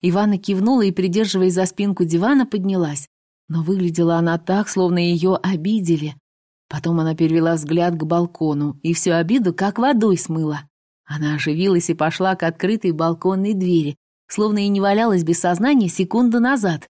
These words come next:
и не говорила про поцелуй. "Какой вид!" — восхищенно сказала она. Марк посмотрел и нахмурился. "Ничего особенного, просто улица, по которой иногда ездили машины, немного огней от других домов.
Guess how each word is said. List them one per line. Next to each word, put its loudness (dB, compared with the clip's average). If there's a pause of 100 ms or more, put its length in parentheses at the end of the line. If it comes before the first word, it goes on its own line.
(140)
и -4
не -2
говорила 0
про -4
поцелуй. 0 (1000)
"Какой -2
вид!" — 0 (240)
восхищенно -2
сказала -4
она. -6 (480)
Марк 0
посмотрел -2
и -4
нахмурился. -4 (520)
"Ничего 0
особенного, 0
просто -2
улица, 0
по -8
которой 0
иногда -2
ездили 0
машины, -2 (320)
немного 0
огней 0
от -6
других -2
домов. -4